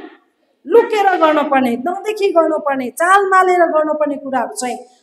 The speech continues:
त्यो चाहिँ शैतानबाटको, संसारबाटको, प्रिय। अनि परमेश्वरबाटका कुराहरू चाहिँ खुल्लुम खुल्ला हुन्छ,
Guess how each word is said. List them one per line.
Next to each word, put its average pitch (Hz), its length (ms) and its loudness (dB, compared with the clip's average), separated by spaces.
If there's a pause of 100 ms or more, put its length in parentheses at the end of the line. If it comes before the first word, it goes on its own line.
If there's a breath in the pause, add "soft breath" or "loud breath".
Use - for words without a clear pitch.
त्यो 269 100 -2
चाहिँ 269 220 -4
शैतानबाटको, 269 760 -2
संसारबाटको, 226 880 -8
प्रिय। 180 380 -20 (960)
अनि 277 120 0
परमेश्वरबाटका 285 960 -2
कुराहरू 240 360 -4
चाहिँ 226 260 -12
खुल्लुम 294 340 -4
खुल्ला 247 280 -2
हुन्छ, 226 280 -4